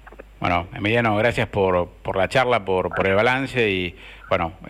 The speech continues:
éxitos para, para todo lo que viene, sea, sea en San Martín, si hay renovación o, o veremos cómo, cómo viene la historia también para, para la temporada del básquetbol en la Argentina.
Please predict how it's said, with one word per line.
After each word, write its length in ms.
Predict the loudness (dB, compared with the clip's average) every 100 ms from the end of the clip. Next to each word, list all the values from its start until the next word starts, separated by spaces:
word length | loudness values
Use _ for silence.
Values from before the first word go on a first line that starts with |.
| -4
éxitos 400 | -2 0 -2 -2
para, 400 | -2 2 2 0
para 240 | 0 2
todo 140 | 4
lo 100 | 4
que 60 | 4
viene, 220 | 2 0
sea, 420 | 0 0 2 0
sea 180 | -2 -2
en 80 | -2
San 140 | -2
Martín, 460 | -2 0 2 2 0
si 80 | 0
hay 80 | 0
renovación 640 | 0 0 2 4 4 2
o, 100 | 0
o 240 | 0 2 4
veremos 280 | 4 0
cómo, 340 | -2 0 0 2
cómo 180 | 2 2
viene 220 | 2 0
la 60 |
historia 280 | 0 2 2
también 300 | 0 0 0
para, 260 | 2 0 -4 -10 -20 -4
para 180 | 0 0
la 60 |
temporada 360 | 0 0 4 4
del 80 | 4
básquetbol 320 | 2 2 2
en 60 | 2
la 60 |
Argentina. 600 | 0 0 0 2 2 0